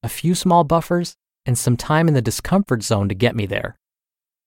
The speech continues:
When it comes to fitness and active play, so many of us will abstain from doing the things we truly want to do simply because we're scared, just like Isaac was, just like I was. We'll put off going into the weight room for the first time,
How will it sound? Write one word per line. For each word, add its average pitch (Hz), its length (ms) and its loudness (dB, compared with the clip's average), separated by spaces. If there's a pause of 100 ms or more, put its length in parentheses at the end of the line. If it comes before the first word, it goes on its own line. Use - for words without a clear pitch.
(120)
When 151 120 4
it - 60 -2
comes 277 200 0
to - 80 2
fitness - 520 -2
and - 100 -10
active 123 400 -6
play, - 380 -4 (300)
so 196 340 2
many 196 240 2
of 131 80 -2
us - 180 -6
will 117 100 0
abstain 127 440 -2
from 117 160 -2
doing 120 260 2
the 139 80 0
things 135 320 -2
we 113 100 -4
truly 151 440 -2
want 135 240 2
to 117 40 0
do 117 280 0 (260)
simply 180 340 2
because 117 280 0
we're 104 80 -4
scared, - 440 -4 (300)
just - 180 0
like 156 160 2
Isaac 113 360 0
was, 110 320 -8 (400)
just - 180 -4
like 156 220 2
I 139 220 4
was. - 360 -4 (920)
We'll 156 120 4
put - 140 2
off 226 140 2
going 165 220 2
into 151 140 -2
the 131 100 2
weight 135 240 2
room 113 160 0
for 101 140 -6
the 104 80 -4
first - 320 -8
time, - 300 -4